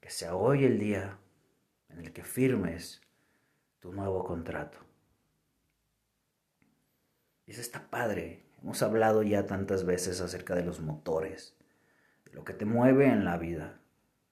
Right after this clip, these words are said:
Pero a veces nos envolvemos más allá.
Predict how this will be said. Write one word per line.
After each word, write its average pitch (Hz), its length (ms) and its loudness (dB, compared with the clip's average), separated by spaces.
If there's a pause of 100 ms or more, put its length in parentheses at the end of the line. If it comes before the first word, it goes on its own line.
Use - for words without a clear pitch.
(3250)
Pero - 140 -8
a 101 40 -6
veces 127 600 -2 (540)
nos 98 180 -12
envolvemos 120 600 2
más 139 280 4
allá. 123 480 -6